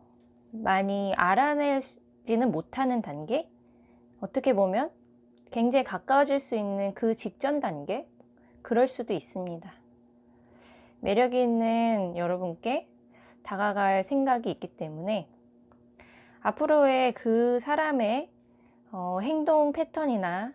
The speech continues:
그런 걸 예측해 본다면 요거는 네 개의 지팡인데,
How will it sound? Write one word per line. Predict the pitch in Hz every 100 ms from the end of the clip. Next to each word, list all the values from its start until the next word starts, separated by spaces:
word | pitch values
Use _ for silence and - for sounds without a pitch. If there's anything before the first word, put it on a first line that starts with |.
| _
그런 | - 190 185 185
걸 | 180 165
예측해 | 165 - 277 254
본다면 | 160 156 165 180 214 160 - _ _ _ _ _ _ _ - - - - - - - - - -
요거는 | 220 254 254 254 247
네 | 190 214
개의 | 311 302
지팡인데, | - - 247 233 190 170 170 185 185 165